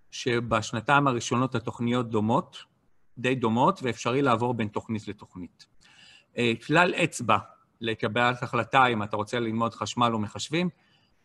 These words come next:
אם אתה מתעניין יותר בכתיבת, נגיד, אפליקציות, לתכנת משהו,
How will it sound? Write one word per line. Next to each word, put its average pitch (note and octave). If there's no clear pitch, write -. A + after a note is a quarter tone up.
אם F3
אתה D#3
מתעניין C3
יותר B2+
בכתיבת, G#2
נגיד, A#2
אפליקציות, B2
לתכנת B2+
משהו, F3